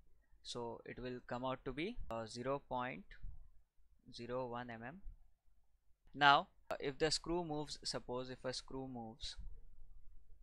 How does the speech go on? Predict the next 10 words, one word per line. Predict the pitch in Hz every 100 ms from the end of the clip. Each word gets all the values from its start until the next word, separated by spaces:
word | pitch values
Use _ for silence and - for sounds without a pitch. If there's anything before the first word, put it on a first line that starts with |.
| - - - - - - - - - - - - - - - - _ - - - - - - - 139
by | 123 120 123 120
one | 123 139
M | 131 110
M | 110 139 - - - _ _ _ - - - - - - - - - - - - - - -
in | 131 131
two | 143 143
rotations, | 131 - 226 - 233 - - - - - - - - - - - - - - - - _ _ - - - - - _ _ _ _ - - - - - _ - - - -
and | 131 127 131 131 - - - -
total | 135 131 143 143
divisions | 143 131 127 127 127 - -